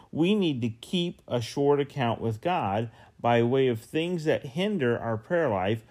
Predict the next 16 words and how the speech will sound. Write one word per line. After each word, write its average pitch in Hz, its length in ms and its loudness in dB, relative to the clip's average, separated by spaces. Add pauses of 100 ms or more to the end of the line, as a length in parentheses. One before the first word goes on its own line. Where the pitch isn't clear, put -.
(200)
or 120 220 0
hinder 165 440 -2
our 110 200 0
fellowship 143 600 0
with 104 160 -6
God 101 360 -2 (320)
and 120 180 -2
hinder 151 360 0
hear, 143 440 -2
Him 143 320 -2
from 120 240 -4
hearing 170 540 -2 (260)
and - 240 -4
answering 113 480 -2
our 110 220 -2
prayers. 110 560 -2